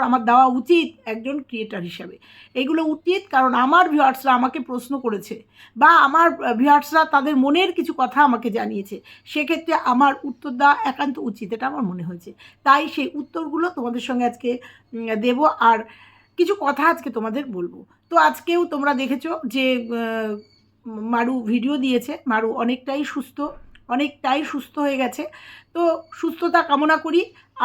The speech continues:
আর সুন্দরভাবে ভিডিও করুক, কিন্তু এইভাবে ভিডিও করে এইভাবে ভিউজ হলে ওর তো চলবে না, কারণ ওর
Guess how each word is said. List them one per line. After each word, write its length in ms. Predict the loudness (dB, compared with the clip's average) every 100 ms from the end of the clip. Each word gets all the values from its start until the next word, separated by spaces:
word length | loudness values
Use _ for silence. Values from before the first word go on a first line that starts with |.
| 4
আর 100 | 2 -2
সুন্দরভাবে 460 | -2 2 4 4 4 2
ভিডিও 220 | 2 -2 -2
করুক, 200 | -6 -4
কিন্তু 160 | -6 -4
এইভাবে 360 | 0 0 0 2
ভিডিও 200 | 0 0 -6
করে 200 | -4 -4 -2
এইভাবে 300 | 0 0 -2
ভিউজ 320 | -2 0 0 -2
হলে 180 | 0 0
ওর 160 | -2 -6
তো 40 | -10
চলবে 320 | -6 -4 -2
না, 140 | -2 -2 -6
কারণ 180 | -6 -6
ওর 80 | -4